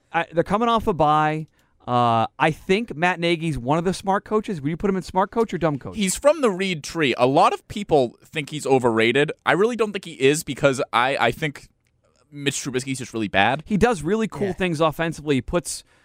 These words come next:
Speaker 1: uh, Tariq Cohen in motion. They have the other, who's the other slot receiver there? I can't think of his name
Speaker 2: Taylor
Speaker 3: Anthony Miller?
Speaker 2: Gabriel.
Speaker 1: Yeah, uh,
Speaker 3: Oh,
Speaker 1: Taylor
Speaker 3: Taylor Gabriel.
Speaker 1: Gabriel. They do g-, a lot of misdirection stuff with him. Uh, Allen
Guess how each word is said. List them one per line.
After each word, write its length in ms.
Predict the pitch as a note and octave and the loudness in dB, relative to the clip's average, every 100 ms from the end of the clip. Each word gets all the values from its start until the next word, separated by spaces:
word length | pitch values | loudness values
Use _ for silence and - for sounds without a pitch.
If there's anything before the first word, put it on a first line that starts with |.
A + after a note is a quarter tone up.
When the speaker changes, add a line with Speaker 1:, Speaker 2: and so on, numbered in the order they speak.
| _ | _
Speaker 1:
uh, 240 | C3 C3 | 0 0
Tariq 320 | B2+ E3 F3 D#3 | 0 -2 -2 -2
Cohen 300 | E3+ D#3 C3+ | -4 -4 -4
in 80 | |
motion. 420 | B2 E3 F#3+ - E3 | 0 2 0 -2 -4
They 80 | |
have 80 | C3 | -4
the 80 | B2+ | -2
other, 200 | D#3 D3+ | 0 0
who's 180 | D#3+ G3 | -2 -4
the 100 | G3 | -2
other 140 | D3+ | 0
slot 280 | C#3+ D#3+ D3 | -2 -2 -2
receiver 300 | D3 - C#3 | -4 -8 -6
there? 120 | C#3 | -4
I 40 | B2 | -4
can't 180 | - | -4
think 120 | C3+ B2 | -6 -8
of 40 | |
his 100 | A2+ | -6
name 100 | D#3+ | -2
Speaker 2:
Taylor 200 | B2 A2+ | 2 2
Speaker 3:
Anthony 120 | G2+ | 4
Miller? 120 | - G#3 | 4 4
Speaker 2:
Gabriel. 240 | G#3 G#2+ | 4 -4
Speaker 1:
Yeah, 100 | D#4 F#4 | 0 0
uh, 40 | |
Speaker 3:
Oh, 60 | - | 0
Speaker 1:
Taylor 180 | D#3+ E3+ | 2 0
Speaker 3:
Taylor 240 | - A3+ G#3 | 2 2 2
Gabriel. 420 | G#3 F3+ F#3 F3 | 2 2 2 2
Speaker 1:
Gabriel. 20 | |
They 100 | C#3+ | 2
do 400 | C#3+ F3 - D#3 C#3 - _ _ | -2 -4 -10 -14 -14 -20 _ _
g-, 40 | A#2+ | -8
a 120 | F2+ | -2
lot 200 | D#3 D#3 | 2 2
of 100 | D3+ | 2
misdirection 540 | E3 E3+ F3+ E3 - | -2 0 0 0 -4
stuff 260 | C#3 E3+ D3+ | -4 -2 -2
with 140 | B2+ | -6
him. 320 | A2 F3 E3+ D#3 - _ _ - | -2 0 0 -4 -12 _ _ -2
Uh, 20 | |
Allen 260 | C#3 C3+ B2+ | 2 2 0